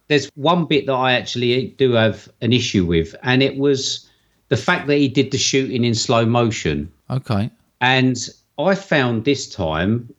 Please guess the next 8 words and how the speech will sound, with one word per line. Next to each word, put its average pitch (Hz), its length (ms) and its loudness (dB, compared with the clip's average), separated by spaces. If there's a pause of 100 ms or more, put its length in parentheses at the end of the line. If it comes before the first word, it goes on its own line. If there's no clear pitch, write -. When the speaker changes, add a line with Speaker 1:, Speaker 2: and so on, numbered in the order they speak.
Speaker 1:
that 113 680 0
it 165 180 0
took 185 260 0
away 139 240 4
from 123 240 -2
the 117 60 0
scene 110 400 2
because 110 520 0